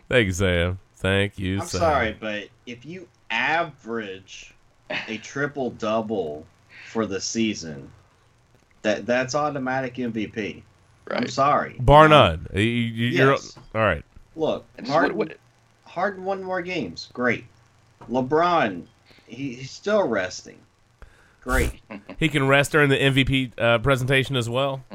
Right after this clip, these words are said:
Speaker 2: But we're talking about most valuable player.
Speaker 1: Oh my God,
Speaker 2: The
Speaker 1: what would
Speaker 2: man
Speaker 1: the Thunder be
Speaker 2: averaged
Speaker 1: without
Speaker 2: a
Speaker 1: Westbrook?
Speaker 2: triple-double and got his team to the playoffs.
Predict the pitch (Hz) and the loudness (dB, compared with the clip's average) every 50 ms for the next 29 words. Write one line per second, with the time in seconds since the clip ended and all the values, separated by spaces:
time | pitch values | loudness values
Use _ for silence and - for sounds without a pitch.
0 | - - _ - - _ _ _ _ _ - - 123 123 135 156 160 160 - 170 | -18 -18 _ -20 -20 _ _ _ _ _ -4 -2 0 2 4 2 2 4 2 4
1 | 170 170 160 190 160 139 131 135 127 - 123 120 131 135 139 143 147 156 151 - | 4 4 2 0 -4 2 4 4 2 4 2 0 0 2 2 2 0 -2 -4 -6
2 | - - - - - _ 113 104 101 98 98 117 117 117 123 127 131 139 147 156 | -12 -18 -20 -20 -20 _ -20 -20 -20 -10 -6 -4 -2 0 0 0 2 2 0 0
3 | 160 165 165 160 156 143 139 143 135 131 131 123 120 120 - - 127 113 110 90 | -2 -4 -6 -6 -6 -8 -8 -8 -8 -10 -10 -10 -10 -12 -10 -6 -4 -2 -2 -2
4 | 78 - - - - - _ _ _ _ _ _ _ _ - 113 127 120 104 90 | -4 -8 -12 -16 -20 -20 _ _ _ _ _ _ _ _ -6 -2 0 0 2 2
5 | 113 107 104 104 123 151 - - - 185 156 123 123 - 151 156 151 135 123 131 | 2 2 4 4 4 4 4 4 4 4 4 4 6 6 6 6 6 4 6 4
6 | 131 127 123 120 117 107 101 104 113 120 120 120 110 90 85 85 80 87 - 92 | 6 6 6 6 6 4 4 2 2 2 0 -2 -4 -2 -2 -2 -2 -2 -4 -6
7 | 95 92 90 90 90 _ _ - _ _ _ _ _ _ _ _ _ _ _ _ | -6 -8 -8 -10 -14 _ _ -20 _ _ _ _ _ _ _ _ _ _ _ _
8 | - 110 110 107 98 113 110 110 110 104 104 - - 113 107 101 - 110 92 95 | -6 -4 -4 -2 2 2 4 4 4 2 0 0 -2 -6 -6 -6 -6 -10 -10 -10
9 | - - 95 90 80 71 67 - - - - - - - | -10 -8 -6 -6 -6 -6 -8 -10 -12 -16 -18 -18 -18 -18